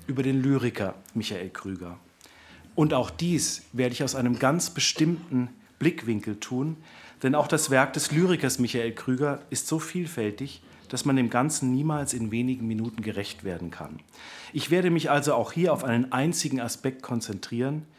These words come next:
und zwar einen Aspekt, über den man möglicherweise noch nicht ganz so viel gehört und gelesen hat, der aber, wie ich glaube, dennoch von Bedeutung ist. Ich meine die Tiere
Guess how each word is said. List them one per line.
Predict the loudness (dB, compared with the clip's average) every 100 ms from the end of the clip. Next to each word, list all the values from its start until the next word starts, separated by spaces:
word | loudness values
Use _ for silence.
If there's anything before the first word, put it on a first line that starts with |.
| -20 -20 -20 _
und | -2 2
zwar | 4
einen | 4 4 2
Aspekt, | 0 0 -2 -2
über | -6 -4
den | -2 0
man | 0
möglicherweise | 0 -2 -6 -2 0 0 -2 -6 -12 -20 -12 -8
noch | -6 -2
nicht | -4 -6 -18 -20 -6
ganz | 0 0 0
so | -4
viel | -6 -2 -2
gehört | -2 -2 -2 -4
und | -6 -8
gelesen | -6 -2 -2 -2 -4
hat, | -6 -10 -18 -20 -6 0
der | 2 2
aber, | 0 -2 -4 -4
wie | -2
ich | -2 -4
glaube, | -4 -2 -2 -4 -6 -8 0
dennoch | 2 2 0
von | -2 -2
Bedeutung | -4 -4 -6 -6 -10 -10 -10
ist. | -12 -12 -18 -20 -20 -20 -20 _ _ -14 -8
Ich | -4
meine | -2 0 0 0 -2 -6 -20 -20 -8
die | -6 -4 -2
Tiere | 2 4 2 0 -6